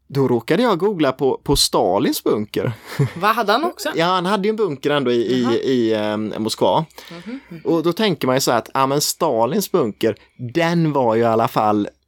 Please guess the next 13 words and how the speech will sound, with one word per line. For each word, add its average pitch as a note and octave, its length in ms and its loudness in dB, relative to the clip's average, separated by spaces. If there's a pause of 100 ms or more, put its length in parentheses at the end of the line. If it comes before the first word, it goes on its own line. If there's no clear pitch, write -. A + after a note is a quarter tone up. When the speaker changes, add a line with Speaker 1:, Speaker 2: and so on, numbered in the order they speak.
(220)
Speaker 1:
liksom G#2+ 280 -4
så A2 120 -2
här G#2 80 0
funkis, A2+ 1000 -2
eh, G#2+ 220 2
funktionalism, A#2+ 1080 0
modernism, A#2+ 800 0
raka B2 480 0
linjer, A2+ 680 0 (140)
fyrkantigt, A#2+ 640 0
var B2 160 2
den F#3 120 4
det? B2 200 0